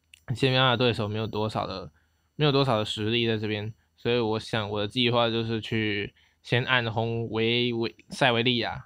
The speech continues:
反正就是在我们葡萄牙的边界先建-，一边建立防线，一边那个，一边防御就对了。我是觉得玩边界的国家最简单啦，所以，嗯，我，我，我会选择在这边界，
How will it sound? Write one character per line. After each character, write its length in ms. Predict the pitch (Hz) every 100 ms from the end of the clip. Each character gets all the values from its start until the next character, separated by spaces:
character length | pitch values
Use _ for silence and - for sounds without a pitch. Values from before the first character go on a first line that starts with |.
| _ -
反 120 | 107
正 120 | 131
就 80 | 151
是 80 | 147
在 240 | 156 - - - -
我 100 | -
们 100 | 117
葡 160 | 110 127
萄 100 | 127
牙 120 | 123
的 60 | 120
边 160 | 127
界 160 | 123 123
先 180 | 120 117
建-， 200 | 123 110
一 80 | 135
边 160 | 131 131
建 140 | 123
立 120 | 123
防 220 | 113 107 107
线， 180 | 110
一 60 | 107
边 240 | 104 104
那 100 | 104
个， 240 | 95 87 -
一 100 | 113
边 200 | 113 113
防 280 | - 101 104
御 120 | 107
就 140 | 101 104
对 180 | 104
了。 160 | 90 - _ _ _ _ _ _ - - _ -
我 100 | 131
是 100 | 196
觉 120 | 185
得 100 | 165
玩 240 | 156 156 151
边 220 | 180 175
界 120 | 185
的 80 | 151
国 200 | 131 131
家 160 | 139
最 160 | 139 143
简 160 | 113 104
单 200 | 110 120
啦， 180 | 101 - 117 - - _
所 200 | - 110
以， 340 | 110 104 104 110 -
嗯， 280 | 110 95 123 127 127
我， 100 | -
我， 300 | 104 110 101
我 40 | 107
会 100 | 117
选 240 | - 107
择 80 | 101
在 120 | 104
这 120 | 117 110
边 300 | 113 113 113
界， 460 | 120 110 107 110